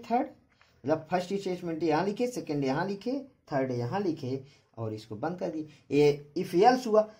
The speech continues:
अब इसी को कंडीशनल ऑपरेटर में हम लिखते हैं तो कैसे लिखेंगे? देखिए कंडीशनल ऑपरेटर में कैसे लिखेंगे, कंडीशनल ऑपरेटर में हम इसे कैसे लिखेंगे, यहाँ पे एक्सप्रेशन फर्स्ट लिखेंगे, ठीक है, और यहाँ हम लगाएंगे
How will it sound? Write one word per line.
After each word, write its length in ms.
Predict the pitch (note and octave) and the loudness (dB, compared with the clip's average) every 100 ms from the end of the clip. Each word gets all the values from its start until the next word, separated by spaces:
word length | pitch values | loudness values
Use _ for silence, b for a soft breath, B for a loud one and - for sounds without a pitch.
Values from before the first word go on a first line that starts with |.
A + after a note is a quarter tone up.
| B - | B 8
अब 200 | C4 C4+ A#3+ | 10 8 0
इसी 340 | A3+ - D#4 | -2 4 4
को 160 | D#4+ D#4 - | 6 2 2
कंडीशनल 640 | B3 A#3 G#3+ A3+ B3 D#4+ E4+ | 4 4 4 2 6 8 12
ऑपरेटर 500 | D4 C#4+ A#3+ A3+ G#3 | 12 12 8 10 8
में 140 | F#3 | 8
हम 180 | E3+ E3+ | 4 6
लिखते 340 | D3 D3 - D#3 | 4 2 0 0
हैं 140 | F#3 | 0
तो 80 | B3+ | 4
कैसे 300 | A#3+ A#3 A#3 | 6 8 8
लिखेंगे? 320 | D3 A#2+ G#2 | 6 2 -2
देखिए 280 | A2+ F3+ D#3 | 0 2 4
कंडीशनल 500 | C3+ D3 F3 A3+ G#3+ | 4 4 6 6 8
ऑपरेटर 400 | E3 - C3+ C3+ | 8 6 0 2
में 100 | C3 | 0
कैसे 240 | B2+ A#2 G#2 | 0 -2 -4
लिखेंगे, 260 | F#2 F#2 b b b - | -10 -14 b b b 2
कंडीशनल 720 | E3+ F3 G3 F#3+ A3+ C4 C4+ - | 4 6 2 0 6 6 6 2
ऑपरेटर 500 | E3+ E3 D#3 D#3 F3 | 2 6 8 8 6
में 100 | F#3+ | 4
हम 140 | G3+ G3 | 4 4
इसे 180 | F3 G3 | 2 2
कैसे 300 | D3 C3 B2 | 2 2 -2
लिखेंगे, 380 | G2+ G2+ F#2 F2 b b b _ | -4 -8 -14 -18 b b b _
यहाँ 400 | A#2+ D#3 E3 A3 A3+ | 0 2 4 2 2
पे 60 | F#3 - | -2 0
एक्सप्रेशन 580 | D3+ - - B2 C3+ A2+ | -2 -4 -6 -6 -2 -6
फर्स्ट 400 | - E3+ F3+ - | -2 -2 -2 -4
लिखेंगे, 520 | A3 A3 A#3 A#3 C#4 D#4 _ _ - | -8 -2 0 0 0 -4 _ _ -4
ठीक 200 | B3 B3+ | -2 0
है, 120 | A#3 - b b _ | -2 -4 b b _
और 240 | C3+ C#3 C3+ | -2 0 2
यहाँ 380 | B2+ B2 C#3 C3+ | 0 -2 -2 -2
हम 200 | A#2+ A2 | -2 -2
लगाएंगे 800 | G#2+ G#2 G#2+ A2 A2 G#2 G#2 | -4 -4 -4 -4 -6 -6 -8